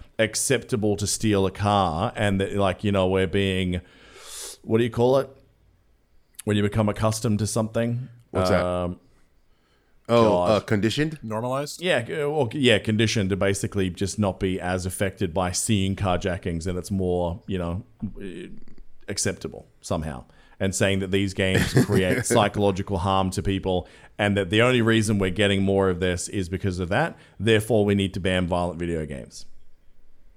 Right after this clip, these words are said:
Speaker 1: Even though
Speaker 2: Yeah.
Speaker 1: the psychological
Speaker 2: <laughs>
Speaker 1: research shows there is no fucking link between those two things.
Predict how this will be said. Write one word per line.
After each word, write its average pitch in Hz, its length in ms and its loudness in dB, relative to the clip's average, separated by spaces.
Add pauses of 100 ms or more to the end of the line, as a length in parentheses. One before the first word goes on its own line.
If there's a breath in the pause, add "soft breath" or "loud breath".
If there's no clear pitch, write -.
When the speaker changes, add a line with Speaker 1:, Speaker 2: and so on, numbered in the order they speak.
(540)
Speaker 1:
Even 196 460 2
though 156 180 6
Speaker 2:
Yeah. 131 80 4
Speaker 1:
the 131 60 0
psychological 139 760 4
Speaker 2:
<laughs> 120 140 4
Speaker 1:
research 113 320 4
shows 104 340 4
there 107 180 4
is 92 120 0
no 110 280 8
fucking 107 480 2
link 123 240 0
between 101 300 0
those 95 180 0
two 90 200 -2
things. 113 460 -4